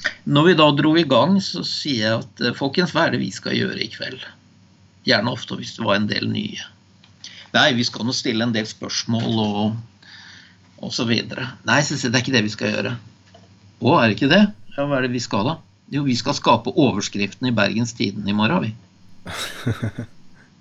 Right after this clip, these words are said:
Det sitter journalister på desken i B T og venter på dataene. Vi skal påvirke markedsplanen til Jeger, vi, i morgen.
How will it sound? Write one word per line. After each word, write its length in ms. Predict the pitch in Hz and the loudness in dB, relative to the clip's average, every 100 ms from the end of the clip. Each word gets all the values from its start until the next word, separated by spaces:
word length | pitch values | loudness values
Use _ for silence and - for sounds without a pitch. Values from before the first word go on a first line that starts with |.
| _ _ - | _ _ 0
Det 80 | 190 | 2
sitter 380 | - 123 - 156 | 4 2 4 2
journalister 640 | 180 175 160 117 - 143 | 4 4 4 2 0 -6
på 120 | 139 147 | -4 -2
desken 480 | 117 - - - 143 | 0 -2 -6 -4 -2
i 40 | 147 | -2
B 160 | 151 117 - | 0 0 -2
T 100 | 123 | -4
og 140 | 143 143 | -4 0
venter 600 | 165 127 98 - - - | 0 0 -2 -10 -18 -8
på 100 | 131 | -4
dataene. 560 | 117 92 - 107 104 165 - _ _ _ _ _ _ _ _ - - _ | -2 -2 -4 -4 -2 -4 -8 _ _ _ _ _ _ _ _ -20 -20 _
Vi 160 | 127 139 | 2 2
skal 180 | 147 - - | 2 -2 -2
påvirke 560 | - 113 117 123 - 160 | 2 2 4 2 2 2
markedsplanen 1120 | 180 - - - - - 110 110 107 92 123 - | 4 2 0 -16 -14 -4 0 0 0 0 -2 0
til 420 | 131 127 127 120 | 4 4 4 2
Jeger, 560 | 120 107 104 101 165 226 | 2 2 2 2 0 0
vi, 160 | 165 127 | 2 2
i 80 | |
morgen. 300 | 135 107 107 | 2 0 -2